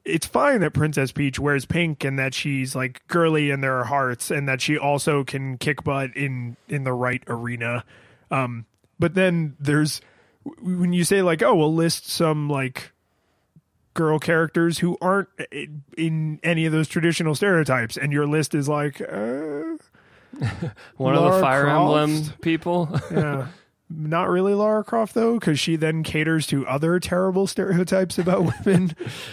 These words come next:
Speaker 1: Well, until
Speaker 2: The
Speaker 1: the new
Speaker 2: reboots
Speaker 1: one.
Speaker 2: are a little less bad.
Speaker 1: The, the
Speaker 2: Yeah.
Speaker 1: reboots are a lot better.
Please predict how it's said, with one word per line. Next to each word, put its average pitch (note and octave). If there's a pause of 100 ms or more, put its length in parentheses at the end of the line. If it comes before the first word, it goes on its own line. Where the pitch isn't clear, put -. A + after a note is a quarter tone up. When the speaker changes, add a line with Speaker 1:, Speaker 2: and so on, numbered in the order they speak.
(300)
Speaker 1:
Well, G#3+
until G#3+
Speaker 2:
The F#3
Speaker 1:
the -
new A#3
Speaker 2:
reboots A2+
Speaker 1:
one. F3+
Speaker 2:
are D#3+
a D3+
little D3
less G#2+
bad. -
Speaker 1:
The, E3+
the F3
Speaker 2:
Yeah. F3
Speaker 1:
reboots D3+
are B2+
a B2
lot A#2
better. A#2+